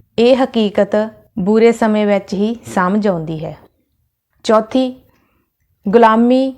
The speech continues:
ਕਿਸੇ ਦੀ ਵੀ ਚੰਗੀ ਨਹੀਂ ਹੁੰਦੀ, ਨਾ ਹੀ ਗੈਰਾਂ ਦੀ ਅਤੇ ਨਾ ਹੀ ਆਪਣਿਆਂ ਦੀ। ਪੰਜਵੀਂ, ਜੇਕਰ ਤੁਸੀਂ ਕਿਸੇ ਵੀ ਵਿਅਕਤੀ ਨੂੰ ਜ਼ਿਆਦਾ ਸੁਧਾਰਨਾ ਚਾਹੋਗੇ ਤਾਂ ਉਹ ਤੁਹਾਡਾ ਹੀ ਦੁਸ਼ਮਣ ਬਣ ਜਾਵੇਗਾ।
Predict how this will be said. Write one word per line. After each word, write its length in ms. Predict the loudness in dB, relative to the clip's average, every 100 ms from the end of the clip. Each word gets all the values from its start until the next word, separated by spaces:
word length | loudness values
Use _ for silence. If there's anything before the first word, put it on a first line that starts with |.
| -10
ਕਿਸੇ 320 | -2 0 4 2
ਦੀ 140 | 2
ਵੀ 100 | -2
ਚੰਗੀ 360 | 0 0 0 -2
ਨਹੀਂ 180 | -2
ਹੁੰਦੀ, 400 | -4 -4 -4 -6 -10 -8
ਨਾ 220 | -2 0 0
ਹੀ 120 | -2
ਗੈਰਾਂ 400 | 0 0 0 -2
ਦੀ 360 | -2 -4 -8 -8 -4
ਅਤੇ 160 | -2
ਨਾ 220 | -2 -2
ਹੀ 180 | -4 -4 -6 -6
ਆਪਣਿਆਂ 460 | -6 -4 -6 -6 -10
ਦੀ। 160 | -12 -16 -20 _ _ _ _ _ _ _ _ -20 _ _ _ -4
ਪੰਜਵੀਂ, 540 | -2 0 0 0 -2 -8 -20 -20 -10
ਜੇਕਰ 420 | 0 2 4 4
ਤੁਸੀਂ 380 | 2 -2 -2 -4
ਕਿਸੇ 320 | -2 0 2
ਵੀ 120 | 2 2
ਵਿਅਕਤੀ 440 | 0 -2 -2 0
ਨੂੰ 260 | 0 -4 -8 -8
ਜ਼ਿਆਦਾ 400 | -2 2 4 4
ਸੁਧਾਰਨਾ 500 | 2 2 2 0 -2
ਚਾਹੋਗੇ 580 | -4 -4 -4 -6 -4 -6 -10 _ -4
ਤਾਂ 100 | -2
ਉਹ 60 |
ਤੁਹਾਡਾ 480 | -2 -2 -2 0 -2
ਹੀ 240 | -2 -4 -6 _ -8
ਦੁਸ਼ਮਣ 520 | 0 0 0 -4 -4
ਬਣ 260 | -4 -8 -10
ਜਾਵੇਗਾ। 500 | -10 -12 -14 -16